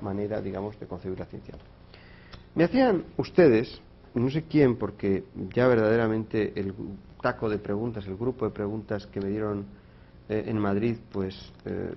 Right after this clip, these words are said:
lo he visto muchas veces, pero bueno, no, no, no lo he traído en este momento.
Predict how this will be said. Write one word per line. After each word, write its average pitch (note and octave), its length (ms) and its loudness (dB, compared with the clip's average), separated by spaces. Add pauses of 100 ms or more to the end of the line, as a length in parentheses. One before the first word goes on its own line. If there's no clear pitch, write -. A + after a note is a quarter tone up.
(100)
lo G2 220 -2
he A2+ 80 4
visto A#2 340 -2
muchas G2 300 -4
veces, A2+ 400 0
pero - 280 -4
bueno, G#2+ 280 -4
no, G2 180 -8
no, G2+ 280 -6
no G#2 180 -2
lo G#2 160 -2
he - 20 -6
traído G#2 320 -2
en G#2 60 0
este G#2 200 -6
momento. G#2+ 460 -2